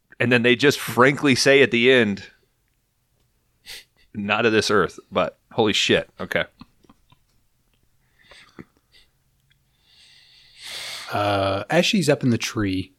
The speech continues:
Speaker 2: the predator just starts blasting the shit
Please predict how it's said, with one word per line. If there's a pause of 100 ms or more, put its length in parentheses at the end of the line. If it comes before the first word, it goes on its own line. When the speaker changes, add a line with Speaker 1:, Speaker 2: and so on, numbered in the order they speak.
(360)
Speaker 2:
the
predator
just
starts
blasting
the
shit